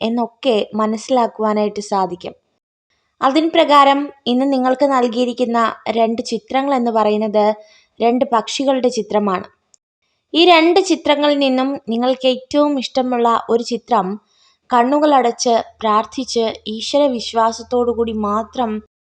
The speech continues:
തിരഞ്ഞെടുക്കുവാനായിട്ട് അഭ്യർത്ഥിക്കുകയാണ്. ജീവിതത്തിൽ ധാരാളം പ്രയാസങ്ങളും പ്രതിസന്ധികളും ബുദ്ധിമുട്ടിൻ്റെ അനുഭവങ്ങളും ഒക്കെ നാൾക്കുനാൾ നിങ്ങളുടെ ജീവിതത്തിൽ കടന്നു വന്നേക്കാം.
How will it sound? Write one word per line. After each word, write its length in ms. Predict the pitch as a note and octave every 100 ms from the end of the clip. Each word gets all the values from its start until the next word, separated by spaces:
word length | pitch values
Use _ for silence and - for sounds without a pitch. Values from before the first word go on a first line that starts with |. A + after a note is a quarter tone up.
| _ _ -
തിരഞ്ഞെടുക്കുവാനായിട്ട് 1120 | A3+ A#3 C#4 B3 A3+ A3+ A3 G#3+ G#3+ G#3 G#3 G3+ -
അഭ്യർത്ഥിക്കുകയാണ്. 1000 | G3+ F#3 - G#3 - G3+ G#3 G#3 G3+ G3 - _ _ _ _ _ _ _ _ A#3+
ജീവിതത്തിൽ 480 | C4+ D#4 E4+ E4+ E4 E4 -
ധാരാളം 560 | A3+ B3 B3 C4+ C#4+ D4
പ്രയാസങ്ങളും 760 | C4 A#3+ A#3+ B3 - B3+ B3+ A#3+
പ്രതിസന്ധികളും 800 | A3+ G#3+ - B3+ B3 A#3 A#3 A#3 A3+ _ _ _ -
ബുദ്ധിമുട്ടിൻ്റെ 640 | G#3+ B3 B3+ C4 C4+ C4
അനുഭവങ്ങളും 680 | B3+ G#3 G3+ A3+ A#3+ B3+ A#3+
ഒക്കെ 360 | G#3+ _ - A#3 G#3+ B3 _ _ _
നാൾക്കുനാൾ 680 | A3 A3 A#3+ B3 C4+ B3+ A#3 - -
നിങ്ങളുടെ 340 | G#3+ A3 A3
ജീവിതത്തിൽ 500 | G#3+ A3 G#3 A#3+ A#3+
കടന്നു 360 | A#3 G#3+ G#3+ B3+
വന്നേക്കാം. 500 | A#3+ G3 F#3 F#3 -